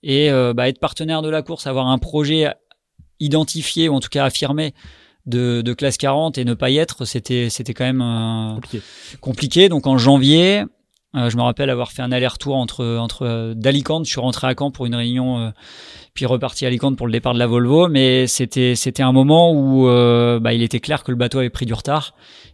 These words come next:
Speaker 1: et qu'il fallait trouver un plan B finalement pour, euh, bah voilà, pour, euh, pour être, pour être présent sur le circuit dès le début de la saison, quoi.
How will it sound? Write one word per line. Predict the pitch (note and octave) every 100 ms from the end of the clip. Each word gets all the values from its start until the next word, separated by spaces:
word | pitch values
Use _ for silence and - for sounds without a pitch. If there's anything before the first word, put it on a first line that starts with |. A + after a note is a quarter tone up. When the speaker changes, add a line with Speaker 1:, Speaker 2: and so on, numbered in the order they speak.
| -
Speaker 1:
et |
qu'il | B2+ A#2
fallait | B2+ B2+
trouver | - C#3 D3
un | C3+
plan | C3 B2+
B | C#3+
finalement | D#3 C3+ B2+ B2+ D3
pour, | - C3+ B2 B2+
euh, | A#2+ A#2+ A2+ - - - - - - - _ -
bah | B2+
voilà, | C#3 F3+
pour, | - D3 C#3
euh, | C3 C3 C3 C3 C3 C3 B2+ B2+ A#2
pour | - A#2+ C3
être, | - B2+ B2
pour | G#2 C3
être | B2+
présent | - C3+ C#3+
sur | - C3
le |
circuit | - D3+ D#3+
dès | C3+ C3
le |
début | A#2+ B2+
de | A#2+
la |
saison, | A2+ B2 D3
quoi. | D#3